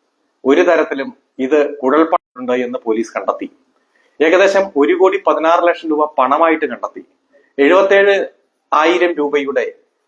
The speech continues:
കൃത്യമായിട്ടുള്ള സ്വർണവും വാച്ചും എല്ലാം കണ്ടെത്തി. അതുപോലെ തന്നെ ബാങ്കുകളിൽ നിക്ഷേപിച്ച പണം കണ്ടെത്തി. മൂന്നര കോടി രൂപ പോലീസ് കയ്യോടെ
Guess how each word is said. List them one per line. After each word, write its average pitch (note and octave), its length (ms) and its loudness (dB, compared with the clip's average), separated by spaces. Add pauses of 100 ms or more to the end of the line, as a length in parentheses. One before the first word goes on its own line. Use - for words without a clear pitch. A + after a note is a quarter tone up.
(220)
കൃത്യമായിട്ടുള്ള D3 880 0
സ്വർണവും D3 460 2
വാച്ചും B2+ 580 -2
എല്ലാം B2+ 320 -2
കണ്ടെത്തി. G#2+ 380 -6 (480)
അതുപോലെ F#3+ 400 4
തന്നെ F3+ 140 0
ബാങ്കുകളിൽ E3+ 540 -2
നിക്ഷേപിച്ച D3 360 -4
പണം A#2+ 280 -4
കണ്ടെത്തി. - 360 -10 (480)
മൂന്നര F#3 340 2
കോടി F#3 240 0
രൂപ D#3+ 240 0 (300)
പോലീസ് D#3+ 500 -2
കയ്യോടെ D#3+ 580 2